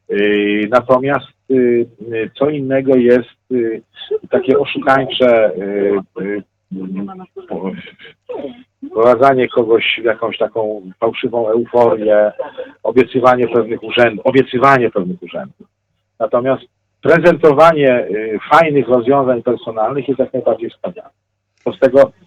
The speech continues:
tutaj się nie wycofuję. Y, naprawdę uważam, że, y, doktor Sokołowska mogłaby być świetnym ministrem, y, zdrowia. Naprawdę uważam, że pan, y, Świder mógłby być świetnym ministrem,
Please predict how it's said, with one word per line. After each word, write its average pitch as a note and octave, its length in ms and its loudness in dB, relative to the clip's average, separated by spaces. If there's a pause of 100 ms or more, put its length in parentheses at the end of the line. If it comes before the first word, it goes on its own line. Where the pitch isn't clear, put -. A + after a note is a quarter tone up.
(120)
tutaj C3 200 0
się C3+ 120 -6
nie C3 120 0
wycofuję. C3 600 0 (760)
Y, G#2+ 640 0
naprawdę C3+ 440 4
uważam, G#2 500 0
że, F#2+ 300 2 (440)
y, F#2+ 140 0
doktor A2 340 2
Sokołowska A2+ 520 2
mogłaby G#2 360 4
być G2+ 220 -4
świetnym A2 400 0
ministrem, F#2+ 440 -6 (760)
y, F#2+ 480 -2 (540)
zdrowia. G#2+ 640 -2 (520)
Naprawdę B2 460 4
uważam, A2 460 2
że A2 140 0
pan, A2 300 0
y, G2+ 340 -4
Świder G#2+ 440 0
mógłby A2+ 340 0
być G2+ 360 -4 (340)
świetnym - 480 0
ministrem, A2 520 -6